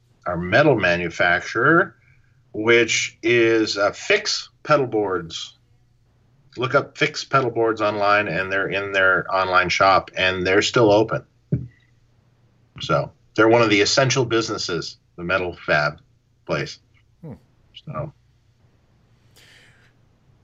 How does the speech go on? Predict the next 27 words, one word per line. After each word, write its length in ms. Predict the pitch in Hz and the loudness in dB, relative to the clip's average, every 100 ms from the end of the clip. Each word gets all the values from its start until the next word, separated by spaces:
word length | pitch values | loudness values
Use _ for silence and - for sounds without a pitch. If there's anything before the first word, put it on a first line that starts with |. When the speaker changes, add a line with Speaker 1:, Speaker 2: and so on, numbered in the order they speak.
| _ | _
Speaker 2:
So 220 | - 139 | -10 -6
this 200 | 139 262 | -2 -2
is 120 | 349 160 | -2 -6
an 100 | 110 | -6
interesting 540 | 98 101 101 90 87 - | -10 -12 -12 -14 -16 -12
question, 400 | 101 90 - 98 | -10 -8 -10 -12
and 120 | 101 | -8
I 180 | 127 190 | -2 -2
actually 340 | 214 - 143 | -2 -6 -6
was 180 | 113 101 | -6 -10
gonna 160 | 110 98 | -10 -10
suggest 600 | - 98 98 110 120 - | -10 -10 -4 -4 -4 -8
this 180 | 113 | -10
to 120 | - 92 | -8 -10
Bruce 360 | 101 104 - | -8 -10 -10
Egnater 520 | 98 101 110 120 139 | -12 -10 -8 -6 -6
the 140 | 135 143 | -6 -6
other 160 | 143 | -6
day, 320 | 147 160 165 - _ _ _ _ - | -6 -6 -8 -14 _ _ _ _ -8
'cause 120 | 110 | -6
I 40 | |
saw 260 | 104 123 117 | -4 -2 -2
that 80 | 101 | -4
he 100 | 104 | -8
canceled 580 | - 107 104 - 101 87 | -8 -8 -8 -6 -8 -6
his, 400 | 101 92 87 92 | -6 -6 -8 -8
um, 560 | 90 87 85 85 82 | -6 -6 -8 -12 -18